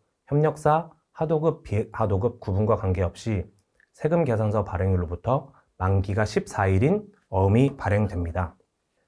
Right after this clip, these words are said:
과세 면세의 경우 하도급, 비하도급에 따라 만기 일자가 상이합니다. 하도급의 경우 세금 계산서 발행일로부터 육십 일이며 비하도급의 경우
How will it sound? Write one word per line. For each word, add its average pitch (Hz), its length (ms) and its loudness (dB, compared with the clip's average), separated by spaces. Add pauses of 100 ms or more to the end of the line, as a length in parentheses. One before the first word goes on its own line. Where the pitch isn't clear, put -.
(140)
과세 110 340 4
면세의 110 400 4
경우 92 480 0 (800)
하도급, 170 520 0
비하도급에 107 640 0
따라 92 440 0 (160)
만기 95 300 2
일자가 117 480 0
상이합니다. 95 720 0 (500)
하도급의 151 520 0
경우 95 460 0 (400)
세금 170 300 2
계산서 110 380 2
발행일로부터 95 720 0
육십 92 340 -2
일이며 98 460 0 (720)
비하도급의 120 640 2
경우 101 420 0